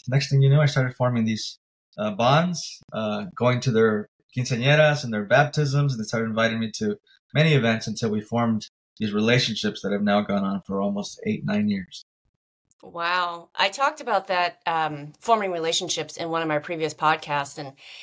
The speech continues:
Speaker 2: and how important it is, especially when you're traveling, um, you know, could be a bit out of your comfort zone or whatever,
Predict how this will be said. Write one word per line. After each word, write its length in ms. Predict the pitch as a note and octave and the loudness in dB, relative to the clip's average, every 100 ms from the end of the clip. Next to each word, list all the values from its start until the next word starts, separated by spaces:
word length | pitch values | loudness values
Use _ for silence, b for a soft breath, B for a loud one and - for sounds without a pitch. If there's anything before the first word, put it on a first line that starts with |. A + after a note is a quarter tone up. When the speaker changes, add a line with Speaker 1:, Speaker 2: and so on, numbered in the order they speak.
| B B | B B
Speaker 2:
and 100 | F3 | -6
how 200 | F#3 G3+ | 2 2
important 420 | F#3+ F#3+ F3+ G3 | 2 0 -2 -2
it 100 | G3 | -4
is, 260 | G#3+ A3 G#3+ | -2 -2 -4
especially 540 | D#3 - F3+ - F3+ | -6 -2 -2 0 -2
when 260 | E3 E3 D#3 | 0 -2 -2
you're 340 | D#3 C#3+ C#3+ B B B B _ | -2 -2 -6 B B B B _
traveling, 640 | - F#3 F#3+ F#3+ F#3 F3+ E3 | -6 0 0 0 -2 -2 -4
um, 520 | D3 D3 C#3+ C#3 B2+ - - | -4 -2 -6 -10 -16 -18 -12
you 80 | E3+ | -4
know, 380 | D#3 D3 C#3+ D3 _ _ _ _ _ _ _ | 0 0 -2 -8 _ _ _ _ _ _ _
could 160 | F3+ | -6
be 120 | D#3 F3 | -2 -2
a 40 | |
bit 200 | D3 F3+ | 2 4
out 100 | E3+ | 4
of 40 | |
your 100 | E3+ | 2
comfort 320 | D3+ F#3+ F#3 F#3 | -2 -8 -6 -4
zone 180 | F3+ | -2
or 80 | F3 | -2
whatever, 600 | E3+ E3+ D#3+ E3+ E3 E3 | 0 0 0 0 0 0